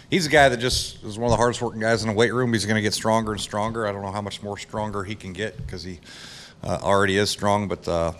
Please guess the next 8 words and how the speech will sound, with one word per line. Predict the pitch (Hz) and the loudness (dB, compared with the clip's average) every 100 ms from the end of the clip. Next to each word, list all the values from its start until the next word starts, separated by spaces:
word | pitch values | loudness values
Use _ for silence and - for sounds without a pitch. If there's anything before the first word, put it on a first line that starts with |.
| - - - | -14 -14 -2
great | 104 98 | 0 2
guy | 98 | 2
to | 95 | 4
have, | 104 104 - - - | 4 2 -2 -12 -6
rotational | 95 - 104 - 98 95 | -4 -2 -2 -2 -6 0
type | 107 87 | 0 0
defensive | 98 - 101 95 | -6 -6 -4 -2
lineman, | 98 104 110 | -2 0 -4